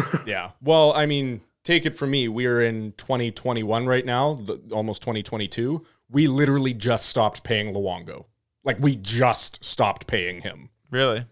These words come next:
Speaker 2: Yeah.
Speaker 3: Oh, I thought he still had, like, a
Speaker 2: He
Speaker 3: year left.
Speaker 2: No, <laughs> he,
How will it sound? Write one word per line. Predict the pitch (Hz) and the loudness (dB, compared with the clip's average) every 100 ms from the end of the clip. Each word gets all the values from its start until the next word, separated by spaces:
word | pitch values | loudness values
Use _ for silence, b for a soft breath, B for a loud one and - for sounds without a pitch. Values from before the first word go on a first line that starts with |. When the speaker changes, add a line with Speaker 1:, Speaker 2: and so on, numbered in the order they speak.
| - | -4
Speaker 2:
Yeah. | 120 98 - _ _ | -2 -2 -6 _ _
Speaker 3:
Oh, | 135 123 | -4 -2
I | 131 | -2
thought | 151 | -2
he | 131 | -2
still | 120 123 | -4 -4
had, | 123 123 | -4 -4
like, | 117 | -2
a | |
Speaker 2:
He | 113 | 0
Speaker 3:
year | 117 117 | 0 0
left. | 117 120 139 | -2 -2 0
Speaker 2:
No, | 135 101 | 2 0
<laughs> | |
he, | - - | -4 -6